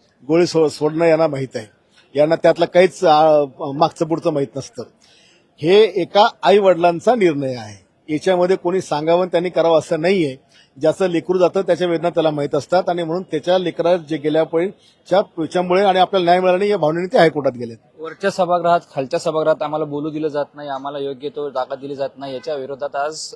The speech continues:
Speaker 2: अ, विरोधक राज्यपालांची भेट घेणार आहेत, निषेध नोंदवणार आहेत आणि अविश्वास ठराव आणणार आहेत, अ, वरच्या सभागृहाच्या सभापतीवर.
Speaker 1: मला वाटते विरोधकांची एवढी काही क्षमता नाही किंवा एवढी संख्या नाही की ते को-,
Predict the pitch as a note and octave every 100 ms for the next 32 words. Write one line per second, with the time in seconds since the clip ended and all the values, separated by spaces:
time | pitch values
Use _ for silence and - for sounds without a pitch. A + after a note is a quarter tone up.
0 | - D3 C3 B2+ D3+ D3 D3+ _ C#3 C#3+
1 | C#3 D#3+ C#3+ C#3+ C#3+ D#3+ C3 C3+ C#3 C3
2 | B2+ C3+ C#3+ D3 C#3 G3 D#3+ D3 D3 C#3+
3 | C#3 D#3+ E3+ D#3+ D#3+ F3+ E3 D3+ D3 C#3
4 | C#3 C3+ E3 - C3+ C3 B2+ B2+ _ C3+
5 | D3 C#3 B2+ C3 B2+ C3+ B2 A2 A2+ A2+
6 | _ _ _ _ _ _ _ _ _ _
7 | _ _ _ _ C3+ D3+ F#3 F#3+ D#3+ -
8 | F#3+ F3+ D#3+ D#3+ E3+ F3 - F3+ F#3 F#3
9 | F#3+ D#3 D#3 D#3+ F3 - C#3+ C#3 E3+ E3
10 | F3 F3 E3 D#3+ D#3+ D3 C3 E3+ E3 F3
11 | F3 - E3+ E3+ D3+ D3